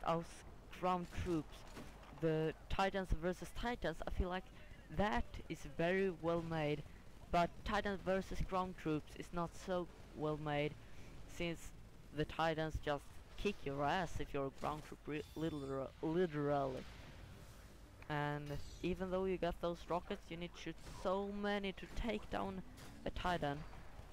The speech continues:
I, I would say make a Titan a bit more weak against the ground troops, and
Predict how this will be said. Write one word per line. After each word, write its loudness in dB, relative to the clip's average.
I, 6
I 4
would 0
say 4
make -2
a -2
Titan -2
a 4
bit 2
more 2
weak 0
against 0
the -4
ground 0
troops, 0
and 4